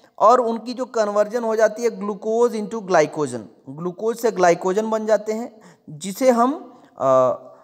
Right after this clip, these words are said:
बॉडी या फिर बॉडी का ग्लूकोज कहते हैं और इसे, इस प्रोसेस को कहते हैं glycogenesis। ये कॉम्पिटिटिव एग्जाम्स के लिए इंपॉर्टेंट है, जो कि कहाँ बनता है? In the liver and muscles।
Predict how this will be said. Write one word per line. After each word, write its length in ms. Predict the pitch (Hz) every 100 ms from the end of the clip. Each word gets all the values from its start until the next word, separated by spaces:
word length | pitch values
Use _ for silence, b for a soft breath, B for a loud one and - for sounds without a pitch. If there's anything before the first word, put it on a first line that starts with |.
| b 147 - _ _ _
बॉडी 680 | 147 143 175 185 240 262 - - 120
या 120 | 151
फिर 540 | 151 160 147 143 131 - _ -
बॉडी 360 | 135 160 175
का 120 | 214
ग्लूकोज 440 | 202 214 202 226 226
कहते 280 | 220 214 226
हैं 300 | 226 294 _ b b b
और 600 | 165 180 208 - - - 170
इसे, 380 | 202 320 302 -
इस 180 | 262 247
प्रोसेस 420 | 214 175 190 180
को 100 | -
कहते 320 | 175 170 175
हैं 260 | 190 220 165
glycogenesis। 920 | 160 160 160 196 170 151 131 123 -
ये 60 |
कॉम्पिटिटिव 580 | 151 151 151 151 151 175
एग्जाम्स 300 | 160 160 160
के 140 | - 160
लिए 140 | 151
इंपॉर्टेंट 520 | 143 127 123 131 143
है, 260 | 175 302 - B B 135 170
जो 120 | 214
कि 120 | 247
कहाँ 240 | 240 233
बनता 260 | 226 233 247
है? 160 | 262 254
In 180 | 226
the 100 | 220 208
liver 260 | 190 196 233
and 180 | 240 311
muscles। 420 | 262 175 135 92